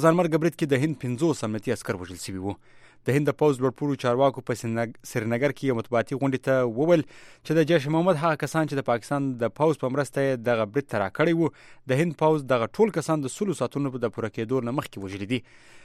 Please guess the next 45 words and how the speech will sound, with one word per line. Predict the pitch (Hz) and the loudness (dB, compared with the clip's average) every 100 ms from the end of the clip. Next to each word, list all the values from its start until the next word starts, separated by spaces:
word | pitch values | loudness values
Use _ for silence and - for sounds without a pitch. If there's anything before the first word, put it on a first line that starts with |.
| _ - | _ 2
د | 143 | 4
هند | 160 | 4
عسکرو | - 175 165 160 | 0 0 0 2
ویلي | 160 170 151 | 2 2 0
دي | 165 135 | -2 -2
چې | 135 117 117 | -8 -4 0
د | 127 120 | 2 2
ترهګرو | 120 120 147 151 - | 2 4 4 2 0
سره | 147 | 0
یې | 139 | 0
په | 120 | -4
نښته | - 139 135 | -8 -10 -6
کې | 135 | -2
درې | 131 135 123 | 2 2 2
تنه | 120 | -2
وژل | 104 98 95 | -4 -8 -10
سوي | - 104 98 | -8 -6 -4
دي. | 104 - - - - | -6 -10 -20 -10 -2
د | 120 | -2
هند | 127 127 | 2 2
پوځ | 123 120 | 2 2
ادعا | 139 - | 2 0
کړې | 139 139 | 0 2
ده | 135 | 0
چې | - 117 | -2 -4
په | 113 | 0
دغه | 123 113 | 2 0
وژل | 110 110 - | -4 -6 -6
سوو | 147 135 | -4 -2
کسانو | 147 147 | -2 -2
کې | 135 135 | -2 -4
یو | 123 | 0
کس | 151 - - - - - | -2 -2 -14 -20 -20 -4
هلال | 113 107 107 | 2 4 4
احمد | 131 156 | 4 2
د | 131 - | 0 -4
کشمیر | 101 151 196 | -6 -2 0
وو | 202 170 - - - | 0 -2 -6 -16 -2
او | 156 170 | 0 4
دوه | 214 | 4
وژل | 170 170 - | 4 -2 -2
سوي | 190 156 | -4 2
ترهګر | 147 151 165 - | 2 4 2 0
فهد | 120 143 170 | -2 0 -2
او | 156 | -2